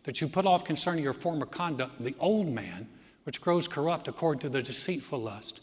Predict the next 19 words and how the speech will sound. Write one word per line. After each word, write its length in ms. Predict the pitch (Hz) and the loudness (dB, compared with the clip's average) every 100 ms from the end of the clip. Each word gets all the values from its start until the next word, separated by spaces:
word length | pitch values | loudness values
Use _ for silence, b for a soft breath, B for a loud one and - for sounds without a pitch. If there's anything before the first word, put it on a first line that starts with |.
| b b b b | b b b b
and 100 | 156 | -2
that 160 | 156 180 | 0 0
you 60 | |
be 160 | 160 180 | 2 4
renewed 580 | 170 165 226 180 117 135 | 6 6 4 4 0 -2
in 140 | 135 | -2
the 80 | 135 | -2
spirit 420 | - - 185 160 | -4 -2 0 0
of 140 | 143 151 | 0 -2
your 100 | 123 | -4
mind, 420 | 113 95 104 - b b b b | -4 -8 -14 -16 b b b b
and 100 | 143 | -6
that 160 | 147 - | -4 -4
you 60 | 156 | -4
put 180 | 196 | 0
on 200 | 190 185 | 2 4
the 80 | 170 | 2
new 200 | 165 220 | 2 2
man 400 | 156 92 82 - | 2 -2 -8 -14